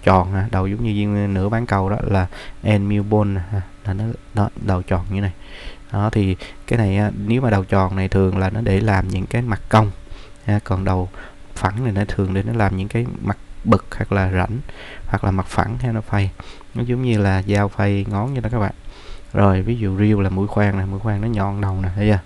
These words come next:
Đó, thì mình hiểu tiếng Anh thì mình hoàn toàn có thể chọn trong đây ha, hoàn toàn có thể chọn những cái dụng cụ cắt mà thích hợp với cái yêu cầu của mình. Đây, tôi chọn này.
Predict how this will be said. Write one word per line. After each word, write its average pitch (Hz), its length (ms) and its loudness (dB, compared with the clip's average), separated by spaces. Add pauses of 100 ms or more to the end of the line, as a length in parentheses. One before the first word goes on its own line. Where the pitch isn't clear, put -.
(460)
Đó, 113 200 0
thì 104 100 0
mình 95 140 0
hiểu 92 200 0
tiếng 127 180 -2
Anh 110 140 0
thì 101 80 -2
mình 98 160 -2
hoàn 95 300 2
toàn 92 200 0
có 107 100 -2
thể 98 160 0
chọn 95 300 -2
trong 104 160 0
đây 98 120 2 (520)
ha, 104 240 4 (120)
hoàn 95 140 -2
toàn 92 160 -2
có 104 120 -4
thể 95 140 -2
chọn 92 320 -4 (560)
những 101 260 0
cái 113 180 -2
dụng 98 220 -2
cụ - 220 -8
cắt 120 160 2 (100)
mà 98 140 -2
thích - 220 -2
hợp 95 220 2
với 101 120 0
cái - 140 -2
yêu 98 80 0
cầu 92 200 -2
của 101 120 0
mình. 104 140 6 (600)
Đây, 98 100 0
tôi 92 120 -4
chọn 92 320 -2
này. 85 120 -2